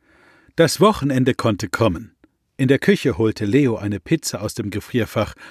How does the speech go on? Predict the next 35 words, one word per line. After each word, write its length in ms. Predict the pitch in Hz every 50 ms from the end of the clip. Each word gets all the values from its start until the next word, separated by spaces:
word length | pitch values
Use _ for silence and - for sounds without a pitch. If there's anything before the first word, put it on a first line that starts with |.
| - - -
schob 320 | - - - 196 208 -
sie 160 | - - 139 113
in 80 | 110
den 160 | 104 101 95
Ofen 420 | - 135 147 147 - - 156 160 160
und 360 | 135 170 175 151 - - -
blickte 400 | 123 110 98 - - - 143 -
auf 180 | 131 113 - -
die 140 | - 139
Digitalanzeige. 1080 | - 165 151 - 165 - - 208 185 131 85 98 92 - - - 101 85 80 - - - - _ _ _ _ _ _ _ _ _ _ _ _ _ _ _ -
Da 140 | - 95 -
konnte 340 | - - 131 131 120 - 123
etwas 320 | 110 - - 117 - -
nicht 200 | 113 101 - - -
stimmen. 440 | - - 139 101 82 76 73 - - _ _ _ _ _ _ _ _ _ -
Achtzehn 560 | 139 135 107 - - - - - 127 117 -
Uhr 200 | - 120 117 - _
eins. 640 | - 151 135 107 92 113 107 - - - - - _ _ _ _ _ _ _ _ _ _ _ _ _ _ _ _ _ _
Leo 300 | - 143 185 214 196 156
ließ 220 | 120 135 147 - -
die 120 | - 123
Pizza 340 | - 135 117 - - 120 110
liegen 340 | 104 120 131 139 151 151 101
und 200 | 123 110 92 98
lief 240 | 110 113 104 -
ins 200 | - 139 131 -
Schlafzimmer. 680 | - - 143 104 92 - - - - 104 90 85 104 - _ _ _ _ _ _ _ - - _ _ _ -
Auch 200 | 143 135 123 -
sein 260 | - - 135 120 110
Radiowecker 760 | 107 135 170 113 131 120 110 107 92 107 107 - - 104 98
zeigte 420 | - - 120 98 - - - 120 -
achtzehn 400 | 117 - - - - 123 110 110
Uhr 160 | 107 95 98
eins 340 | 101 101 90 82 80 - -
an. 280 | - - - - -